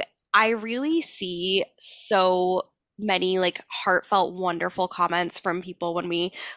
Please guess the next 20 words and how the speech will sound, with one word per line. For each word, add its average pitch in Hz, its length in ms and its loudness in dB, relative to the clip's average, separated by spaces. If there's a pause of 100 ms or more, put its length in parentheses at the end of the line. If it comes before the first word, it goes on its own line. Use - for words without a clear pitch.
post 196 260 2
different 190 300 0
things 185 240 0
from 202 220 -4
the 180 60 0
magazine, 220 880 0
because 214 460 0 (440)
to 320 100 4
your 277 140 8
point, 196 480 2
I 202 120 2
think, 196 280 -4
like, 180 260 0
so - 240 2
many 190 200 2
of 190 80 0
us 190 160 0
just - 240 -2
felt - 220 0
seen 185 800 -2